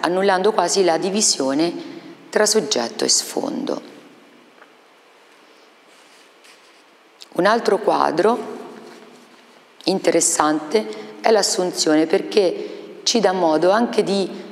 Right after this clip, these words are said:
esplorare un altro es-, aspetto della produzione di Previati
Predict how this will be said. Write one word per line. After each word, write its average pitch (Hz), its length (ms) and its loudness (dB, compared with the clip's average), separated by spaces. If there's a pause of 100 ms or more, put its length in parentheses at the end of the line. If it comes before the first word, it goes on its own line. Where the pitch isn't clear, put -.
esplorare 185 680 2
un 196 100 2
altro 196 280 0
es-, - 280 -4
aspetto - 760 0
della 147 180 2
produzione 151 600 0
di 131 100 -2
Previati 143 880 0